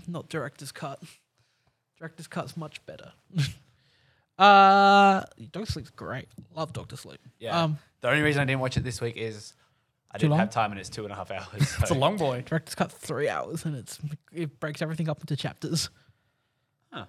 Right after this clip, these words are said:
Speaker 1: which I love.
Speaker 3: That would
Speaker 1: Um,
Speaker 3: actually be very handy.
Speaker 1: Shining though.
Speaker 2: See, like, 'cause I watched it, I watched it a while, Shining a while ago, and I didn't see Doctor Sleep with you.
Speaker 1: I saw
Speaker 2: And
Speaker 1: it by myself.
Speaker 2: Yeah, and then, like, I saw it's co-, it recently come out on Netflix, so
Speaker 3: Mm.
Speaker 2: that's,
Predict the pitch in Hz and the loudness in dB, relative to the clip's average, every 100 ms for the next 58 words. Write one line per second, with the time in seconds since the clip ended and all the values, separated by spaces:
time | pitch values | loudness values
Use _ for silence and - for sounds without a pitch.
0 | - 147 170 147 127 101 - - 170 175 | -10 4 6 6 0 -8 -16 -2 4 8
1 | 180 165 135 120 113 131 120 113 113 - | 8 6 0 0 -2 -4 -6 -8 -12 -14
2 | _ - - 165 180 226 151 123 90 87 | _ -8 0 4 6 6 4 0 -6 -8
3 | 147 - - - - - 135 123 120 - | -10 -12 -20 -14 -10 -6 -4 0 0 0
4 | 139 143 143 156 - 156 - - - - | 6 6 6 0 -2 -6 -6 -12 -20 -16
5 | - 113 117 156 160 147 131 110 107 107 | -4 -2 2 2 2 -2 -2 0 2 2
6 | 117 113 - 113 113 101 98 101 95 92 | 0 -4 -6 -4 -4 -6 -6 -6 -8 -14
7 | 85 104 107 123 135 - 120 107 101 107 | -16 -12 -10 -8 -8 -4 -4 -4 -6 -10
8 | - 101 - 92 87 _ _ _ _ _ | -8 -8 -8 -16 -18 _ _ _ _ _
9 | _ - 104 82 - _ _ _ _ _ | _ -12 -10 -10 -14 _ _ _ _ _
10 | _ - 113 226 208 160 - 156 131 120 | _ -4 2 4 4 2 2 -4 -4 -4
11 | 117 95 95 _ _ _ 117 131 135 131 | -2 -2 -4 _ _ _ -2 0 2 2
12 | 127 - _ _ _ - 120 113 - 131 | 0 -8 _ _ _ 0 0 0 -2 -2
13 | 117 - - - 120 131 139 107 113 101 | -2 -10 -10 -8 -4 -4 -4 -6 -6 -6
14 | 104 76 98 - 135 120 120 101 - - | -6 -8 -10 -2 0 2 0 -4 -6 -10
15 | - | -10